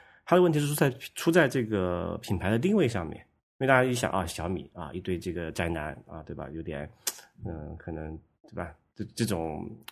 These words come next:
有，有，有一点这个社会负面的这个情绪在里面，但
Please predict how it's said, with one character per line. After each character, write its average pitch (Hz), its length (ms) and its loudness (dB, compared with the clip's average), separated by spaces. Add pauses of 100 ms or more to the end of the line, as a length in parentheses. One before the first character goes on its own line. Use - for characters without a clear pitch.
有， 117 140 0
有， 131 120 2 (160)
有 123 140 6
一 214 40 8
点 127 200 8
这 135 80 0
个 135 80 2
社 165 180 6
会 156 120 6
负 180 160 2
面 160 220 8
的 95 120 0
这 101 120 -4
个 87 260 -2 (380)
情 92 220 0
绪 175 140 4
在 170 140 6
里 90 120 2
面， 73 200 -6 (140)
但 147 160 8